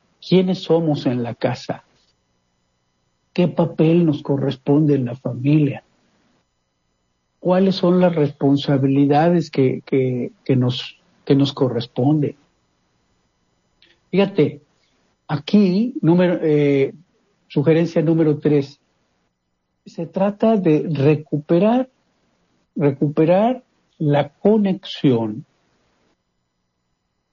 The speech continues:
con nuestro, nue-, con nuestras necesidades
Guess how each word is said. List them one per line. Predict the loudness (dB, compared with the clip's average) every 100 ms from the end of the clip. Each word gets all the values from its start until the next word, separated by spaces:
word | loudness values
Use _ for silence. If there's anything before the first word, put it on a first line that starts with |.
| _ _ _ _ _ _ _
con | 0 2 0 0 2
nuestro, | 2 0 -4 -2 2 2 0
nue-, | 0 0 0
con | 0 0
nuestras | 2 0 -2 -4 -4 -8 -6
necesidades | 0 0 0 -2 -4 0 0 2 0 0 -2